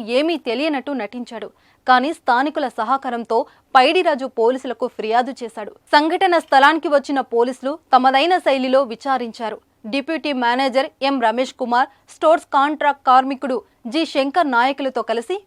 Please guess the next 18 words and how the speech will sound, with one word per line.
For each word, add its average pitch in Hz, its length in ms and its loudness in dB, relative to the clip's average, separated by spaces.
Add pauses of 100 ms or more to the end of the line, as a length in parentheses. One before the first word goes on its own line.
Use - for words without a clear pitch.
గోపికృష్ణ 294 580 2 (160)
గొర్రెను 254 420 -2
దొంగలించినట్టు 247 760 -6 (240)
ప్రాథమికంగా 269 680 2
అంచనాకు 226 460 -4
వచ్చారు. 214 360 -12 (420)
ఈ 277 100 0
రోజు 349 220 4 (140)
గొర్రె 262 220 4
డెడ్ 240 280 -2
బాడీకి 277 300 -2 (120)
పోస్ట్ 277 320 2
మార్టం 247 340 -6
నిర్వహించిన 247 560 -6
తర్వాత 233 380 -2 (420)
కేసు 370 300 4
నమోదు 277 320 2
చేసి 269 260 -6